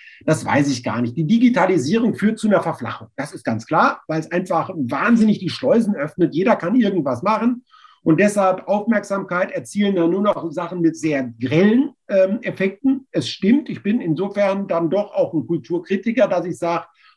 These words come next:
ob das jetzt Filme sind, ob das Musik war, ob das Bücher waren, da gab's mehr und Besseres, als es bisher in diesem Jahrhundert gab, unzweifelhaft, findet eine Verflachung statt.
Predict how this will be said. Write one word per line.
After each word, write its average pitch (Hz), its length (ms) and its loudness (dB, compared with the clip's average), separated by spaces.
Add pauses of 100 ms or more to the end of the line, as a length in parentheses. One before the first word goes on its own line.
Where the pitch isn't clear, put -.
ob 214 200 2
das 196 180 4
jetzt - 220 0
Filme 202 360 6
sind, 175 400 0
ob 196 140 -4
das 185 220 -2
Musik 175 400 -2
war, 160 420 0
ob - 140 -10
das 123 260 0
Bücher 202 480 2
waren, 151 460 -4
da 156 160 -4
gab's 151 560 -8
mehr 135 520 6
und 131 140 -2
Besseres, 208 800 -6
als 165 160 0
es 160 120 -4
bisher 165 320 -2
in 131 120 2
diesem 147 260 4
Jahrhundert 226 540 0
gab, 233 340 -2
unzweifelhaft, 175 920 -2 (600)
findet 220 400 8
eine 190 140 0
Verflachung 170 720 0
statt. 214 440 -2